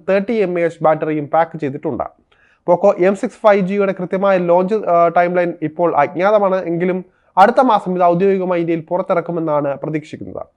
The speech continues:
ഈ ഒരു വിവരം ശരിയാണെങ്കിൽ ഉടൻ തന്നെയായിരിക്കും പോക്കോ ആ ഒരു പുതിയ ഫോണിന്റെ, ആ, ടീസർ ലോഞ്ച് ചെയ്യുന്നത്. അതുകൊണ്ട് തന്നെ കൂടുതൽ വിവരങ്ങൾ ടീസറിൽ നിന്ന് മനസ്സിലാക്കാൻ സാധിക്കുന്നതായിരിക്കും. കൂടാതെ ബ്രാൻഡ്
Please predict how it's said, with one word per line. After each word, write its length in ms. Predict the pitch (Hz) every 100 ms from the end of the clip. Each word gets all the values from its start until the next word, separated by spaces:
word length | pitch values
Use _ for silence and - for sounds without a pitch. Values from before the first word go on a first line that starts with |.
| -
ഈ 80 | 180
ഒരു 60 | 190
വിവരം 300 | 180 202 208
ശരിയാണെങ്കിൽ 560 | - 202 240 220 202
ഉടൻ 280 | 196 226 254
തന്നെയായിരിക്കും 580 | 240 220 190 170 170 170 165
പോക്കോ 360 | 170 165 170
ആ 380 | - 160 160 -
ഒരു 120 | 160 156
പുതിയ 300 | 170 170 175
ഫോണിന്റെ, 500 | 175 185 180 120 - _ _ _
ആ, 60 | 139
ടീസർ 460 | 143 190 190 190 165
ലോഞ്ച് 340 | 156 160 147
ചെയ്യുന്നത്. 360 | 135 123 85 78 _ _ _ -
അതുകൊണ്ട് 280 | 151 180 190
തന്നെ 120 | 190
കൂടുതൽ 280 | 185 185 180
വിവരങ്ങൾ 420 | 175 190 196 170
ടീസറിൽ 300 | 190 190 233
നിന്ന് 180 | 208 196
മനസ്സിലാക്കാൻ 500 | 165 160 165 160 156
സാധിക്കുന്നതായിരിക്കും. 840 | - 151 139 143 127 110 - - - _ _
കൂടാതെ 360 | - 185 196 240
ബ്രാൻഡ് 480 | 180 190 208 202 113